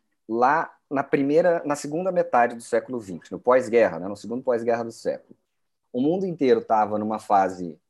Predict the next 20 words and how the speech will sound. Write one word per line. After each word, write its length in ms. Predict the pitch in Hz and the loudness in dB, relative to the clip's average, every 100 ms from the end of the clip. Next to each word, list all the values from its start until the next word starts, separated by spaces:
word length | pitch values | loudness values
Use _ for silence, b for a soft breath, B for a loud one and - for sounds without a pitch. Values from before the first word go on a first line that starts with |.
| _ _ _ | _ _ _
paz 240 | 113 117 107 | 4 4 2
e 60 | |
amor, 680 | 104 104 131 139 131 123 113 | 0 2 6 6 6 4 2
né? 200 | 127 170 b b | -2 -4 b b
Vamos 220 | 113 120 | 0 0
ser 160 | - 131 | 2 0
irmãos, 680 | 120 95 110 135 135 127 107 | 0 -2 0 0 2 2 2
olha 160 | 127 139 | 2 2
os 100 | 120 | 2
horrores 380 | 113 113 120 | 4 4 4
da 100 | 107 | 0
guerra, 720 | 104 - 101 127 131 127 117 110 | -2 -2 2 4 4 4 2 -4
que 200 | - 123 _ | -10 -18 _
coisa, 720 | 113 135 143 135 120 117 110 b b b | 2 6 6 6 2 -2 -4 b b b
é, 760 | 113 117 117 110 107 101 82 - - _ _ | 0 4 6 4 4 2 -2 -6 -14 _ _
pleno 240 | 139 131 131 | 4 6 4
emprego, 720 | 147 147 139 143 135 117 113 | 2 6 8 10 8 4 -2
sociedade 640 | - 131 139 131 117 113 | -2 -2 0 4 4 2
se 160 | 120 117 | -4 -6
reconstruindo. 1040 | 120 117 113 - 165 160 127 135 127 131 | -4 -4 -6 -6 -6 -2 -2 -2 -2 -6